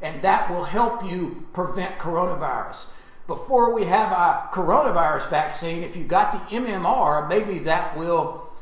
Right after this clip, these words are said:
uh, be protective. Well, my sources,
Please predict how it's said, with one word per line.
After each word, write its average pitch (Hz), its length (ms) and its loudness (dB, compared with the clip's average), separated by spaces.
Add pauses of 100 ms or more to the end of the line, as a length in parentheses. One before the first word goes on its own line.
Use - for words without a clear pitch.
(180)
uh, - 280 -14 (580)
be 214 100 -6
protective. 165 840 -6 (920)
Well, 147 140 -4
my 165 160 4
sources, - 840 0